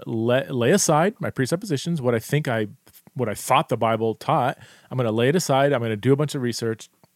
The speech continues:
talk to a lot of people, and try to understand this,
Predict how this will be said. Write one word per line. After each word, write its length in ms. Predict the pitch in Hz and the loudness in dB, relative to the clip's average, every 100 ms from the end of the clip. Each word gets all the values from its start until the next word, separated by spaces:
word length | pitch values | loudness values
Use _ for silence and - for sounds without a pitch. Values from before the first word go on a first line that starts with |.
| _ _ | _ _
talk 200 | 135 127 | -4 -4
to 80 | 135 | -2
a 20 | |
lot 100 | 131 | -2
of 60 | |
people, 480 | 120 107 98 98 101 | -2 -8 -6 -6 -6
and 220 | - 104 95 | -8 -8 -4
try 160 | 123 | -2
to 80 | 117 | -2
understand 540 | 110 107 120 113 107 | -4 -6 -6 -4 -4
this, 260 | 104 98 - | -6 -6 -12